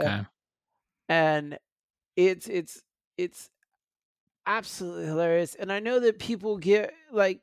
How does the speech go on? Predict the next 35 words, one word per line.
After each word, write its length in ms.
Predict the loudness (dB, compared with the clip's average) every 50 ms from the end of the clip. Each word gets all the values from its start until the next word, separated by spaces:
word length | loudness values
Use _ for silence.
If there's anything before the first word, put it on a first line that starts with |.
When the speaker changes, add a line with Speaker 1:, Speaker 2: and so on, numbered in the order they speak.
| _ -6
Speaker 2:
kind 260 | -2 -2 -2 -2 -2
of 80 | -4
in 80 | -4 -4
a 40 | -4
fit 340 | -2 0 2 2 2 0 -2 -4
about, 360 | -4 -2 0 0 0 0 -2 -2
like, 260 | -4 -4 -4 -4 -4
"Oh, 460 | -2 0 0 0 -2 -6 -8 -8 -8 -8
historical 920 | -8 -8 -10 -10 -6 -4 -4 -4 -4 -4 -6 -6 -4 -2 -2 -4 -4 -6 -12 _ _ _ _ -8
pictures," 960 | -6 -6 -6 -6 -8 -10 -8 -8 -6 -6 -8 -10 -12 -14 -16 -16 -16 -18 -20 -20 _ _ -20 -14 -6
'cause 180 | -4 -4 0 0
there's 180 | 0 0 0
a 60 | 0 0
lot 320 | 2 4 4 4 4 2
of, 80 | 2 0 -2
of, 180 | -2 -2 0
like, 220 | -2 -4 -6 -6 -6 _
black 300 | -2 0 0 0 -4 -6 -10
people 680 | -10 -10 -10 -8 -8 -6 -6 -4 -4 -4 -4 -4 -4
and, 240 | -6 -8 -10 -14 -20 _ _ _ _ _ _ _ _ _ _ _ _ _ _ -12
and, 680 | -8 -6 -6 -4 -4 -6 -8 -8 -12 -14 -16 -18 -20 _ _ _ -20 -20 -20 _
you 200 | _ -10 -10 -8
know, 380 | -6 -6 -8 -8 -8 -10 -14 -18 _ _ _ _ _ _ _ _ -20 -16 -8
people 360 | -6 -6 -4 -2 -2 -2 -4
of 100 | -4 -6 -2 0
ethnic-, 400 | 0 0 0 -2 -4 -4 -4 -6 _ -14 -20 -20 -20 -8 _ -4
ethnicity 840 | -4 -4 _ -8 -6 -4 -4 -4 -4 -6 -6 -6 -8 -10 -14 -16 _ _
in 180 | 6 6 6 6
it, 180 | 4 -2 -8 -10 _ _ -12
you 120 | -10 -8
know 100 | -8 -6
what 100 | -6 -6
I 120 | -6 -6 -6
mean? 280 | -8 -10 -12 -14 -16 -18 _ _ _ _ _ _ -8 -2
Speaker 1:
Yeah. 300 | 2 4 6 6 6 4